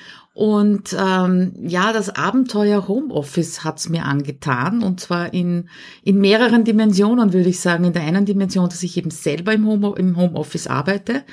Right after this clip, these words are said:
Äh, seit über zwanzig Jahren jetzt, ähm, angestellt als I Tler, als Programmiererin. Und seit, ja, schon über zehn Jahren selbstständig.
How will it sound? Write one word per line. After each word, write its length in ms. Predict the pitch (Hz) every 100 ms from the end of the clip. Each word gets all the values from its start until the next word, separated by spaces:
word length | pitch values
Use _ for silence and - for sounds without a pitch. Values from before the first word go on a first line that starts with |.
| - - - - -
Äh, 160 | - 170
seit 280 | 170 175 170
über 240 | 220 226
zwanzig 420 | 233 190 175 180
Jahren 220 | 175 151 147
jetzt, 400 | 143 139 - -
ähm, 320 | 143 127 -
angestellt 640 | 113 147 226 - 233 269
als 500 | - 160 160 156 -
I 180 | - 147 143
Tler, 400 | - 196 247 233
als 200 | 165 -
Programmiererin. 840 | 175 165 156 160 196 214 254 254 - - - - -
Und 320 | 196 202 196
seit, 680 | - 185 175 175 175 170 - 170
ja, 240 | 180 185
schon 280 | 185 175 175
über 240 | 196 180
zehn 280 | 185 160 160
Jahren 400 | 156 135 143 151
selbstständig. 960 | 139 151 - - - 180 190 254 -